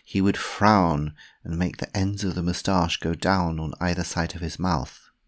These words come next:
With difficult union leaders or journalists, he would open his eyes wide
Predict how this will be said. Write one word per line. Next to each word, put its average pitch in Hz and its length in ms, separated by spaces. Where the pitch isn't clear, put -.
With 107 380
difficult 131 580
union 113 480
leaders 80 460
or 92 160
journalists, 107 880
he 104 140
would 95 180
open 120 280
his 101 260
eyes 95 320
wide 95 480